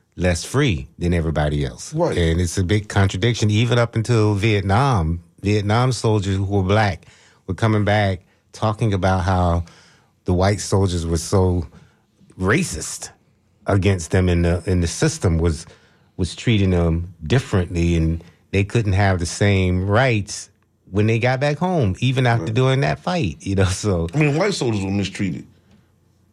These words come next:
Speaker 2: but black soldiers got it worse than anybody else.
Speaker 1: They, yeah, and white soldiers did get mistreated after the war
Speaker 2: Oh,
Speaker 1: because the
Speaker 2: yeah.
Speaker 1: United States lost. <laughs> You know, the United States was seen as the losers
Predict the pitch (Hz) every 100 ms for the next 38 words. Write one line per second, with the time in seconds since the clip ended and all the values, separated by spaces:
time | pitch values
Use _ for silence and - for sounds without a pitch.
0 | - 104 120 104 - _ _ _ _ -
1 | 92 135 202 - 120 117 107 123 110 139
2 | 143 - 147 160 165 160 185 214 - -
3 | - _ _ _ _ - 104 101 - 110
4 | 113 85 80 - - - 107 101 123 151
5 | - 131 120 117 104 104 87 113 151 135
6 | 127 117 101 - 110 95 92 98 - 90
7 | 85 92 92 98 90 - 90 85 85 82
8 | 87 80 90 107 - - - 104 120 90
9 | 82 90 92 98 98 87 98 90 90 -
10 | 98 95 90 87 82 78 90 101 143 131
11 | 92 80